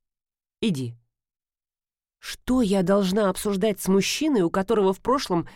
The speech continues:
были на меня виды? Как буду жить дальше под его присмотром и подчиняться каждому его слову и желанию?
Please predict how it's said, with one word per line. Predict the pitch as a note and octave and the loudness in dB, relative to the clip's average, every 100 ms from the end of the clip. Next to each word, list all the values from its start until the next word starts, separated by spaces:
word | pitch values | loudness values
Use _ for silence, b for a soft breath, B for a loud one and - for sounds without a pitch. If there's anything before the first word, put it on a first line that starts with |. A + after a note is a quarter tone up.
| B - | B -2
были | F3 A3 | 2 2
на | A3 | 2
меня | A3 A3+ A3+ | 2 2 0
виды? | A3+ A#3+ C3+ A#2+ - _ _ _ _ _ _ - | 0 -2 -2 -8 -12 _ _ _ _ _ _ -2
Как | A#3 G3+ | -2 0
буду | G#3+ A3 | 0 2
жить | G3+ G#3 | 0 0
дальше | F#3 A#3 A3+ A#3 | 2 0 0 -4
под | G#3 F#3+ | -2 0
его | G#3+ G#3+ | 2 0
присмотром | - G#3+ G#3+ G#3+ C#4 D4 B B | -2 -2 0 0 0 -2 B B
и | - | -6
подчиняться | - B3+ - A#3+ A#3 A#3+ A#3+ | -4 -2 0 0 0 -2 -6
каждому | G3 A#3 F#3+ A3 A3 | -2 -2 0 0 2
его | G#3+ A3 | 2 0
слову | - C4 F4 G#3 - _ _ - | 0 -2 -2 -2 -6 _ _ -2
и | |
желанию? | G3 G#3+ A3 D4 F4 G#3 B2 | 2 2 2 2 0 0 -4